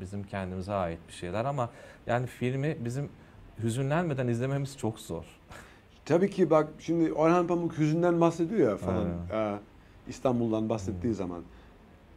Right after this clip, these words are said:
Speaker 2: Aslında o, ben zannediyorum ki o Orhan Pamuk'a ait olan bir şey.
Speaker 1: Hmm.
Speaker 2: Ben olaylara çok hüzünlü
Speaker 1: <laughs>
Speaker 2: bakmak istemiyorum. Çünkü yani böyle eskisi daha iyiydi falan o gözle bakmak istemiyorum
Speaker 1: Haklısın.
Speaker 2: etrafıma.
Speaker 1: Hı hı.
Speaker 2: Şu anki an, an. Ondan uğraşmam lazım yani.
Speaker 1: Evet,
Speaker 2: Neyse eğer
Speaker 1: evet,
Speaker 2: o.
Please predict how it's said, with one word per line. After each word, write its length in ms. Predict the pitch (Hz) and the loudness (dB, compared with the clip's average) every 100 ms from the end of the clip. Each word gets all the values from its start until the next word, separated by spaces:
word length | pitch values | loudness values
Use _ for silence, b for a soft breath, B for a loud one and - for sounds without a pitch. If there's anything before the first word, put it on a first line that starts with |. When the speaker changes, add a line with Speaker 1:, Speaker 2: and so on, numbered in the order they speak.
| - | 0
Speaker 2:
Aslında 340 | 127 127 185 | 0 2 4
o, 360 | 185 175 175 - - - - - - - - 143 | 8 10 8 6 -6 -20 -20 -20 -20 -20 -4 2
ben 120 | 156 | 4
zannediyorum 300 | 175 190 226 | 4 2 2
ki 120 | 180 | 4
o 40 | |
Orhan 400 | 139 151 165 180 | 6 6 6 6
Pamuk'a 340 | 175 170 170 185 | 4 4 4 6
ait 220 | 143 120 110 | 6 6 2
olan 260 | 107 95 | -2 -2
bir 60 | 90 | -6
şey. 320 | - 95 80 - | -6 -6 -6 -8
Speaker 1:
Hmm. 80 | 90 87 80 82 85 - - - - | -8 -6 -6 -10 -14 -20 -20 -20 -4
Speaker 2:
Ben 100 | 120 | 0
olaylara 680 | 131 131 - 135 139 143 139 | 0 0 0 4 4 4 2
çok 140 | - 139 - | 0 -2 0
hüzünlü 360 | 135 156 151 | 2 4 6
Speaker 1:
<laughs> 0 | |
Speaker 2:
bakmak 300 | 143 143 147 | 6 4 0
istemiyorum. 260 | 135 175 143 | -2 0 2
Çünkü 140 | 156 | 4
yani 120 | 170 165 | 6 8
böyle 240 | 165 160 B B B - | 8 6 B B B 2
eskisi 460 | 139 143 156 160 | 2 2 -4 4
daha 260 | 143 147 156 | 8 10 10
iyiydi 220 | 151 147 | 8 4
falan 260 | 147 147 143 | 4 4 4
o 80 | 151 | 8
gözle 280 | 160 147 156 | 8 10 8
bakmak 300 | 156 156 156 | 8 6 0
istemiyorum 360 | - 170 107 87 - | 2 4 2 0 -8
Speaker 1:
Haklısın. 220 | - 113 - | -6 -6 -2
Speaker 2:
etrafıma. 360 | 95 87 87 | -4 -4 -8
Speaker 1:
Hı 40 | 92 | -8
hı. 520 | 87 85 78 98 90 | -8 -10 -10 -8 -8
Speaker 2:
Şu 200 | 90 147 | -2 0
anki 260 | 120 - | 0 0
an, 260 | 143 147 156 | 0 2 0
an. 220 | 156 135 104 | 0 0 0
Ondan 300 | 120 139 131 | 0 0 4
uğraşmam 420 | 135 135 160 147 | 2 2 -4 -4
lazım 240 | 92 80 | -6 -8
yani. 140 | 82 85 | -10 -10
Speaker 1:
Evet, 40 | 87 | -4
Speaker 2:
Neyse 240 | 117 135 104 | 0 0 0
eğer 200 | 104 131 | 0 0
Speaker 1:
evet, 100 | 143 | 2
Speaker 2:
o. 140 | 135 | 2